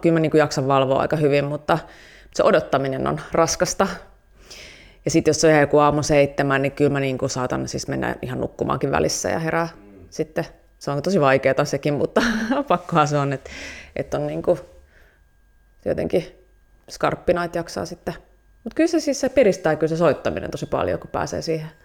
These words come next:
Speaker 1: flowhun. <laughs>
Speaker 2: Niin, joo, kyllä se varmaan valpastaa sitten siinä
Speaker 1: Niin,
Speaker 2: vaiheessa.
Speaker 1: eikä sen jälkeen hän ei väsytä sitten enää, että se on niinku ihan,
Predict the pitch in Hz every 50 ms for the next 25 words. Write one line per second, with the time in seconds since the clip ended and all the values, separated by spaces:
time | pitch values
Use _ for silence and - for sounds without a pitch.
0 | - - - - _ - - 160 156 156 165 165 185 220 226 262 - - - -
1 | 127 123 123 120 113 110 107 107 98 98 110 117 113 107 - 110 104 107 117 110
2 | 113 110 110 104 101 101 104 107 104 101 95 85 85 85 - - - 73 73 85
3 | 87 85 - 85 - - - 92 87 78 76 - 262 269 254 254 220 208 - 202
4 | - 233 220 190 175 156 - 156 147 147 147 151 147 139 143 151 - 127 - 127
5 | - - - - - - 73 - - - - - - - - - - 180 175 -
6 | 180 180 185 175